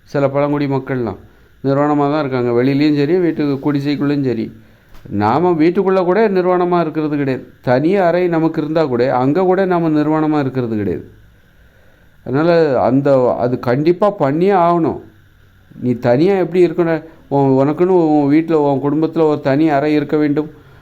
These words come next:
அந்த அறைக்குள்ள நீ நிர்வாணமாகத்தான் இருக்க வேண்டும். இது ஒரு விதிமுறை. மத்தபடி ட்ரெஸ் எல்லாம் நம்ம ம-, அப்ப ட்ரெஸ் நாம ஏன் போடுறோம் அப்படின்னா, அது மத்தவங்களுக்காக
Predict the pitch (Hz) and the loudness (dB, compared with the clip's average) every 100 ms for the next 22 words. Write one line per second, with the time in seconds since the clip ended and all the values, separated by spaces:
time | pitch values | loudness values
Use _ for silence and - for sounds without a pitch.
0 | - 131 131 123 139 156 170 185 180 160 | -10 -2 2 2 2 0 0 0 2 2
1 | 143 151 175 170 165 156 156 175 170 143 | 2 2 2 2 0 0 0 0 0 -2
2 | 123 120 98 85 - 120 131 123 135 175 | -2 -2 -2 -6 -6 -2 0 0 0 0
3 | 165 107 - - - - - _ _ _ | 0 -2 -6 -16 -20 -20 -20 _ _ _
4 | _ - - _ _ _ - - _ _ | _ -20 -20 _ _ _ -20 -20 _ _
5 | - 135 151 165 143 151 170 180 180 196 | -6 -2 0 0 0 -2 0 0 2 2
6 | 175 151 143 143 135 135 139 143 143 214 | 0 0 2 2 0 0 -2 -2 -2 0
7 | 185 175 160 151 175 151 151 160 151 131 | 2 2 2 2 0 2 2 2 0 2
8 | 139 185 170 147 143 214 202 175 165 143 | 2 2 2 0 0 0 2 2 0 2
9 | 143 107 | 0 0